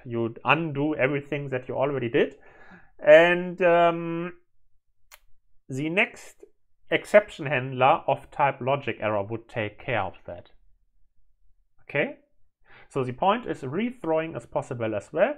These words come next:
So if you catch an exception, you can do some stuff, and then you can also rethrow that thing again to go even back, uh, to go even further back in time until you have the next catch block that catches,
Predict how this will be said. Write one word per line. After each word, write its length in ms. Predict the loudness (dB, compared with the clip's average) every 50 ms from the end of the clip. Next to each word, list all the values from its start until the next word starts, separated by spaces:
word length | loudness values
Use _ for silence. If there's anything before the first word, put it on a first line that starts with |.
| -10 -18 -20 -20 -16
So 120 | -12 -10
if 300 | -8 -6 -8 -8 -8 -8 -8
you 200 | -8 -8 -8 -10 -8
catch 240 | -8 -8 -6 -6 -8
an 100 | -10 -10
exception, 600 | -10 -8 -6 -6 -6 -6 -8 -14 -12 -10 -10 -10
you 100 | -10 -10
can 440 | -6 -6 -6 -6 -6 -8 -10 -12
do 160 | -10 -10 -10 -10
some 220 | -8 -10 -10 -10
stuff, 360 | -6 -2 2 2 2 2 -2 -8
and 140 | -10 -8 -6
then 140 | -6 -6 -6
you 60 | -6
can 200 | -4 -4 -4 -2
also 300 | -4 -6 -6 -4 -4 -4
rethrow 640 | -4 -4 -4 -6 -6 -8 -10 -6 -4 -2 -2 0 -2
that 200 | -4 -4 -6 -10
thing 240 | -8 -8 -6 -6
again 400 | -4 -4 -2 -2 -2 -2 -4 -8 -14 -18 -20 -20 -14 -10
to 80 | -8 -4
go 320 | 2 4 6 6 4 4
even 420 | 0 -6 -8 -6 -6 -8 -8 -4 0
back, 360 | 2 2 0 0 -4 -18 -12 -6
uh, 240 | -4 -2 -2 -2 -4
to 120 | -8 -12 -12 -6
go 200 | -2 -2 -2 -2
even 260 | -4 -8 -8 -8 -10
further 320 | -6 -4 -2 -2 -2 -2 -4
back 280 | -4 -4 -6 -6 -6
in 120 | -10 -14 -12
time 380 | -8 -6 -4 -2 -2 -2 -4 -8 _ _ _ _ _ -20 -20 _ _ -2
until 640 | 0 0 0 -2 -4 -10 -8 -6 -4 -2 -2 -2 -4 -6 -8
you 400 | -8 -6 -4 -4 -4 -6 -8 -12 -16
have 220 | -8 -6 -6 -6 -6 -8 -14
the 240 | -12 -10 -8 -8 -8
next 480 | -8 -6 -8 -8 -10 -12 -20 -20 _ _
catch 400 | -10 -10 -10 -12 -14 -20 -20 -12 -6
block 320 | -4 -4 -4 -4 -6 -8
that 220 | -8 -8 -8 -10 _
catches, 760 | -18 -18 -18 -18 -18 -14 -10 -8 -8 -8 -10 -12 -20 -20